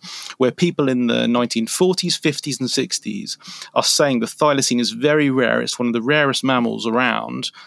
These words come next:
but it's just clinging on. So if in the, and there's an actual report from, I think it's nineteen sixty-seven, where the Zoological Society of London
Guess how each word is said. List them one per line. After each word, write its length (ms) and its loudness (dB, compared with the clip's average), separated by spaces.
but 120 2
it's 320 0
just 380 2
clinging 380 2
on. 300 -4
So 260 4
if 160 2
in 180 6
the, 260 4
and 140 4
there's 160 4
an 160 2
actual 280 2
report 380 0
from, 220 2
I 40 0
think 360 0
it's 160 0
nineteen 360 0
sixty-seven, 720 0
where 120 4
the 100 2
Zoological 640 2
Society 420 2
of 100 0
London 520 0